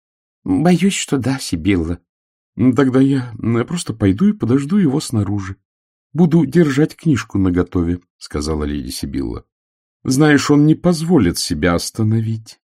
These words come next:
«Я уверена, что не позволит», — поддакнула Банти.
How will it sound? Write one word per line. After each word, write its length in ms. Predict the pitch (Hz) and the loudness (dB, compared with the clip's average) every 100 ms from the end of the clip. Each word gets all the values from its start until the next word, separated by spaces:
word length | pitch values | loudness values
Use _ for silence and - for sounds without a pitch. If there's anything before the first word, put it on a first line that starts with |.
| _ _ _ | _ _ _
«Я 280 | - 208 208 | -4 0 0
уверена, 400 | 202 214 202 104 | 2 2 0 -2
что 160 | - 98 | -4 -6
не 80 | |
позволит», — 500 | - 87 90 101 - _ _ | -4 -4 -2 -2 -4 _ _
поддакнула 580 | 69 69 82 - 82 80 | -10 -8 -10 -8 -10 -10
Банти. 480 | - - - - | -14 -18 -20 -20